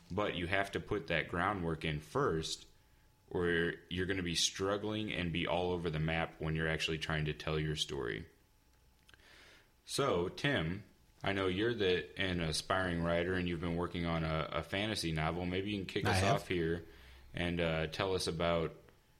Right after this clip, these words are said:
Speaker 1: some things that you do to create your characters.
Speaker 2: Um, let's see.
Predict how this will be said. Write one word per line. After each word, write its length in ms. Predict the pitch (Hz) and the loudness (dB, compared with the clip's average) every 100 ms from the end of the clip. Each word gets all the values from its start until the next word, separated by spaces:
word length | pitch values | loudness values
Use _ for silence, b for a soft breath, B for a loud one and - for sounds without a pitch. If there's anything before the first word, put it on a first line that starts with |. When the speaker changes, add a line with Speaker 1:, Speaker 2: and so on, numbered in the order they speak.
| _ _ - - - - - - _ | _ _ -20 -20 -20 -20 -20 -20 _
Speaker 1:
some 460 | - - - 95 85 | -6 -2 0 0 -2
things 320 | 95 92 80 | -2 -2 0
that 120 | 85 | 0
you 280 | - 87 107 | 0 -2 -2
do 280 | 92 85 82 | -2 0 0
to 100 | 78 | -2
create 340 | 78 85 80 60 | -2 0 2 2
your 180 | 85 | 0
characters. 600 | 82 - - - - - - B B B B - | -2 -4 -4 -8 -8 -10 -4 B B B B 2
Speaker 2:
Um, 800 | 143 170 170 175 175 175 175 175 160 B B B B B B - - | 6 8 8 8 6 6 4 0 -6 B B B B B B -20 0
let's 220 | 123 - | 2 4
see. 560 | - 95 76 67 - | 4 2 -2 -8 -12